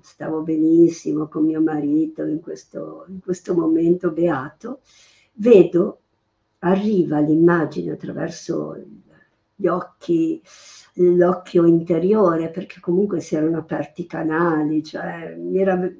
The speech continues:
era successo tante cose. E, mm, vedo l'operatore che era come se fosse in croce. Percepisco un dolore pazzesco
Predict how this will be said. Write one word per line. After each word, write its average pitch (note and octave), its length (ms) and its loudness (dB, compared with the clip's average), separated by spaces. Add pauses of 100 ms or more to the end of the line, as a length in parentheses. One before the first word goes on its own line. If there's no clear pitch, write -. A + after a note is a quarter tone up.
era F#3 220 -4
successo F3 880 -4 (440)
tante G3 380 2
cose. E3 580 -8 (560)
E, F#3+ 520 4
mm, E3 480 2 (240)
vedo G3+ 580 0
l'operatore F3 1160 -4 (1500)
che - 120 -2
era G3+ 220 0
come E3+ 320 -2
se F3 160 -6
fosse - 340 -8
in D#3 80 -4
croce. - 680 -12 (400)
Percepisco G3+ 760 -2
un F#3 220 6
dolore F3+ 560 2
pazzesco F3+ 1040 -6